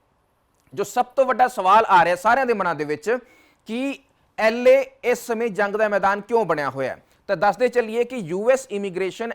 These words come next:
and Customs Enforcement ਵੱਲੋਂ ਅਚਾਨਕ ਪ੍ਰਵਾਸੀਆਂ ਦੇ ਇਲਾਕਿਆਂ 'ਚ ਛਾਪੇਮਾਰੀ ਕੀਤੀ ਜਾਣ ਲੱਗੀ। ਕੈਲੀਫੋਰਨੀਆ ਦਾ ਐਲ ਏ ਸ਼ਹਿਰ, ਅ, ਜੋ ਗੈਰ ਕਾਨੂੰਨੀ ਪ੍ਰਵਾਸੀ ਨੇ ਜਾਂ ਪ੍ਰਵਾਸੀ ਨੇ, ਉਹਨਾਂ ਦੇ ਸ਼ਹਿਰ ਵਜੋਂ ਜਾਣਿਆ ਜਾਂਦਾ ਹੈ। ਇਸ ਕਰਕੇ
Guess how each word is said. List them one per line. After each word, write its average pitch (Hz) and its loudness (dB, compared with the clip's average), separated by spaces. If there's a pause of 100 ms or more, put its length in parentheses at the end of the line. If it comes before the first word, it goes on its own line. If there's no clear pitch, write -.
and 190 -6
Customs 190 -6 (440)
Enforcement 214 -4
ਵੱਲੋਂ 190 0 (320)
ਅਚਾਨਕ 254 0
ਪ੍ਰਵਾਸੀਆਂ 214 0
ਦੇ 226 2
ਇਲਾਕਿਆਂ 196 0
'ਚ 208 -12
ਛਾਪੇਮਾਰੀ 170 -2
ਕੀਤੀ 156 -10
ਜਾਣ 139 -2
ਲੱਗੀ। 123 -8 (280)
ਕੈਲੀਫੋਰਨੀਆ 226 0 (260)
ਦਾ 208 2
ਐਲ 208 0
ਏ 233 6
ਸ਼ਹਿਰ, 185 -2
ਅ, - -2
ਜੋ 185 2
ਗੈਰ 220 6
ਕਾਨੂੰਨੀ 233 -2
ਪ੍ਰਵਾਸੀ 196 0
ਨੇ 220 -2
ਜਾਂ 196 4
ਪ੍ਰਵਾਸੀ 208 2
ਨੇ, 220 -4
ਉਹਨਾਂ 202 0
ਦੇ 214 -2
ਸ਼ਹਿਰ 190 -4
ਵਜੋਂ 180 -4
ਜਾਣਿਆ 165 -2
ਜਾਂਦਾ 151 -4
ਹੈ। 185 -2
ਇਸ 180 -8
ਕਰਕੇ 196 -2